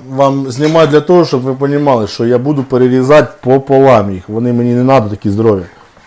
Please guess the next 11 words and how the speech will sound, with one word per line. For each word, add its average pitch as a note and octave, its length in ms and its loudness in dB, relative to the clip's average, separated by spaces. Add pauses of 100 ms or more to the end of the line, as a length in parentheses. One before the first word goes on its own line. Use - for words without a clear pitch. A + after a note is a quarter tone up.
(3250)
Це, - 180 -10 (840)
так. - 340 -20 (1500)
Е, B2 440 -8
друзі, C#3+ 440 2 (180)
ну, C#3+ 580 0
що - 160 -6
я F3 60 0
вам, D3 280 -8 (380)
е, A#2 180 -2
хочу C#3 260 -2
сказати. A#2+ 320 -2